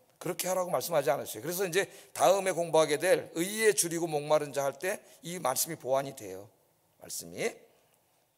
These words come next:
온유한 사람은 화를 안 내는 사람이 아니고요. 필요할 때 절제된 방식으로 화를 내어 잘못과 불의를 바로 잡을 수 있는 사람이에요.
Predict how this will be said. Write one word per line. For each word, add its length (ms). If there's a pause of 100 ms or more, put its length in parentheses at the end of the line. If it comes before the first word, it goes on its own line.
(460)
온유한 540
사람은 520
화를 440
안 240
내는 220
사람이 340
아니고요. 600 (1000)
필요할 600
때 320 (260)
절제된 800
방식으로 800
화를 440
내어 540 (260)
잘못과 800
불의를 680
바로 300
잡을 320
수 180
있는 240
사람이에요. 480